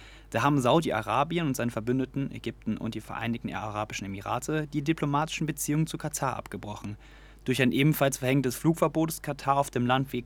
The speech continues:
isoliert und zur La-, zur Luft stark eingeschränkt. Man sollte wissen, dass die Halbinsel Katar die einzige Festlandgrenze zu Saudi-Arabien hat.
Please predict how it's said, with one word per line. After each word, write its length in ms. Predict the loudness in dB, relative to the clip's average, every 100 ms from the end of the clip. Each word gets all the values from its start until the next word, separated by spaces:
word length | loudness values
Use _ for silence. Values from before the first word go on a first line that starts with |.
| -6
isoliert 560 | -2 -2 0 -2 -4 -2
und 160 | -2
zur 140 | 0 2
La-, 320 | 2 0 -8 0
zur 160 | 4
Luft 240 | 4 2 -8
stark 600 | -6 -6 -4 2 2 0
eingeschränkt. 540 | -6 -4 -2 -2 -2 -6 -18 -10 2
Man 100 | 8
sollte 240 | 8 8
wissen, 240 | 4 4 2
dass 140 | 2
die 140 | 4 6
Halbinsel 360 | 8 6 4
Katar 400 | 2 0 4 4
die 140 | 4 0
einzige 320 | 0 2 0
Festlandgrenze 640 | 2 2 2 2 2 2
zu 60 | 2
Saudi-Arabien 720 | 2 2 2 2 2 2 -2
hat. 180 | -4